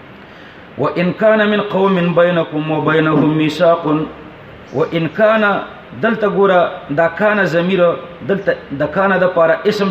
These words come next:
چې مقدر دی، په دې کې دوه توجیهات دي. او جمهور مفسرین دا دواړه توجیهات دواړو ته صحیح وایي.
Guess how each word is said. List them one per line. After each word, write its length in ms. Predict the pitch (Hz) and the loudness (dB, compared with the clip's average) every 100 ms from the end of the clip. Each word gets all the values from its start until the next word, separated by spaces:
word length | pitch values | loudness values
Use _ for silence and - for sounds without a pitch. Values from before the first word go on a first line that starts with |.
| - | -2
چې 60 | 175 | -4
مقدر 500 | 165 - 151 151 190 175 | -4 -4 -4 0 0 0
دی، 80 | 170 | 0
په 60 | 160 | 0
دې 120 | 160 170 | -2 -2
کې 60 | 147 | -2
دوه 100 | 127 190 170 | -2 0 0
توجیهات 520 | 143 123 131 131 117 - | 0 0 -2 0 -2 -6
دي. 100 | 101 - - - - - 196 - - - - - - - - | -12 -12 -18 -20 -18 -18 -18 -18 -20 -20 -20 -20 -20 -20 -6
او 320 | 160 170 170 - 139 127 | 0 0 0 -4 -8 -4
جمهور 360 | 180 180 220 240 220 | -2 0 0 0 -2
مفسرین 640 | 208 196 185 175 175 175 | -2 -4 -4 -2 0 0
دا 140 | 156 151 | 0 0
دواړه 300 | 196 233 220 190 | 2 2 2 0
توجیهات 480 | 175 143 156 160 151 - - 127 120 | 0 0 0 0 -2 -8 -14 -10 -2
دواړو 240 | 202 196 - | 0 2 -2
ته 60 | 143 | -4
صحیح 260 | 139 131 156 | -4 -2 0
وایي. 220 | 123 90 | 0 -2